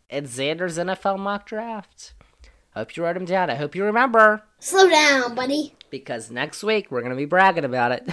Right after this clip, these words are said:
Speaker 1: <laughs> Next week, I don't know what we're gonna do next week. So, that concludes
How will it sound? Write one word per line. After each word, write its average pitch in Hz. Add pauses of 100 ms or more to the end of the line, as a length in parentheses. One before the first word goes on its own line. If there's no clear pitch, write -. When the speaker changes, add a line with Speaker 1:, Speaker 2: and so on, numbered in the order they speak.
Speaker 1:
<laughs> 214 (1000)
Next 226
week, 226
I 285
don't 254
know 170
what 147
we're 110
gonna 110
do 107
next 107
week. 127
So, 131 (760)
that 175
concludes 190